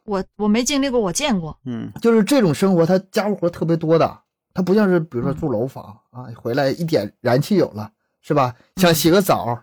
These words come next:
Speaker 3: 热水器一开有了；想热个饭，
Speaker 2: 嗯。
Speaker 3: 微波炉有了；想热个水，是吧？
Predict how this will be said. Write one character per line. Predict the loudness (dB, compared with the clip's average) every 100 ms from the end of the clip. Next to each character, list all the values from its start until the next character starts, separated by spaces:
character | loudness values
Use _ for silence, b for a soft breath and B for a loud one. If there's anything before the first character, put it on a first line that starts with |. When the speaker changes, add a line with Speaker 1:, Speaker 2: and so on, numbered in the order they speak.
| _
Speaker 3:
热 | 0 0
水 | 0
器 | -2 -2
一 |
开 | -2 2 2
有 | 2 -2
了； | -8 _ _ _
想 | -2
热 | 0
个 | 2
饭， | 2 2 2 2
Speaker 2:
嗯。 |
Speaker 3:
微 | 2
波 | 2 2
炉 | 2
有 | 2 0
了； | -6 -14 _ _ _
想 | -2 2
热 | 4 6
个 | 4
水， | 2 -2 -2 -2 _ _ _ _
是 | _ -4
吧？ | -4 -8